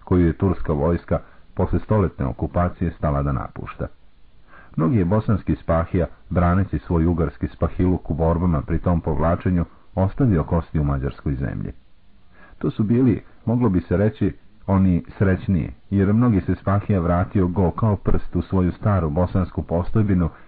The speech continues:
gde ga je čekala tanka zemlja, uzak i oskudan život, posle bogate širine i gospodstva na velikim spahilucima u Mađarskoj. Daleki nejasan odik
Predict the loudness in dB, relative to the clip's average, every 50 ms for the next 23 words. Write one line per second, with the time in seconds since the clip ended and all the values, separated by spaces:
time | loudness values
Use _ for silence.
0 | -20 -16 -8 -4 0 0 2 2 2 0 0 0 0 -2 -2 0 0 -2 -2 0
1 | 0 0 0 0 0 -2 -2 -4 0 2 2 2 2 2 0 -4 -8 -12 -20 -20
2 | -6 0 2 2 2 2 0 -2 -2 -2 0 2 2 0 0 -4 -6 -4 -2 -2
3 | -2 -2 0 0 0 0 0 -4 -8 -12 -20 -20 -20 -12 -4 -4 -4 -2 0 -2
4 | 0 0 0 0 0 -2 -2 -4 -4 -2 -2 0 2 2 2 2 2 0 0 -2
5 | -2 -2 -4 -4 -2 0 0 0 0 -2 -2 0 0 0 0 0 0 0 -2 -2
6 | -4 -4 -4 -4 -6 -4 -6 -4 -2 -2 -2 -2 -2 -4 -4 -4 -4 -4 -4 -4
7 | -4 -6 -6 -8 -10 -10 -12 -10 -8 -8 -8 -8 -10 -16 -20 -20 -20 -20 -20 -20
8 | -20 -20 -20 -20 -20 -20 -20 -20 -20 -20 -20 -20 -20 -18 -8 -4 0 2 2 2
9 | 2 0 0 0 0 2 2 0 0 0 -2 0 0 2 0 0 -2 -4 -6